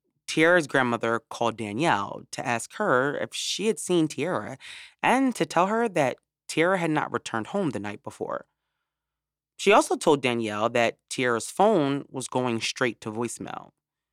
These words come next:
Danielle said that Tiara's phone never went straight to voicemail and that she always kept it charged.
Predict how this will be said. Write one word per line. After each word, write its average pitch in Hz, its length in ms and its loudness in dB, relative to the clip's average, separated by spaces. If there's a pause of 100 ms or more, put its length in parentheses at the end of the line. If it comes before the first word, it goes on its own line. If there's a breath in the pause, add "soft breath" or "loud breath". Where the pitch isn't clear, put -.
(960)
Danielle 170 360 6
said 123 300 2
that 123 200 4
Tiara's 131 360 0
phone 117 380 -4
never 127 320 2
went 110 200 -4
straight 104 240 -10
to 104 60 -16
voicemail - 540 -12 (140)
and 127 100 -4
that 120 120 -2
she - 200 -4
always 127 540 2
kept - 240 -4
it 87 80 -10
charged. - 640 -6